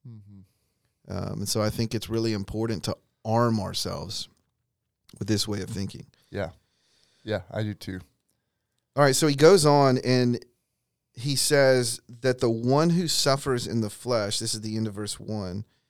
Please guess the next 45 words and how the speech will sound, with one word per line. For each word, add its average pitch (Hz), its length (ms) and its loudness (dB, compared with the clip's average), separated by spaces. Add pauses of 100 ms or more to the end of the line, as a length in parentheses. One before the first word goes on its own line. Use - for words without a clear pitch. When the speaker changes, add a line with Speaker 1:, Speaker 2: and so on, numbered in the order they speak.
(480)
Speaker 2:
is 120 240 -2
finished 147 720 -2
with 117 220 -10
sin. 104 460 -2
You 147 160 -4
dealt 202 200 4
with 156 140 -2
this 147 180 -2
a 123 60 -2
little 110 320 -2
bit 131 160 -2
in 139 100 0
your 135 140 -2
sermon. 135 520 -2 (160)
I, 139 240 4
I 135 100 2
wanna 156 260 2
dig 120 260 0
in 113 120 0
a 110 40 -2
little 107 240 -4
bit 107 180 -4
more. 101 540 -8
Speaker 1:
Mm-hmm. 117 340 -14 (2000)
Speaker 2:
What 190 220 -4
is 415 160 2
Peter 170 320 0
saying 135 420 2
and 123 100 0
what 131 120 2
is 127 140 2
he 127 100 -2
not 107 460 -2
saying 101 540 -4
when 113 200 -6
he 113 140 -2
says 110 300 -4
that 107 180 -6
the 110 80 -8
one 117 440 -2
who 123 160 -2
suffers 110 560 -4
in 104 100 -4
the 92 80 -8
flesh, 92 720 -10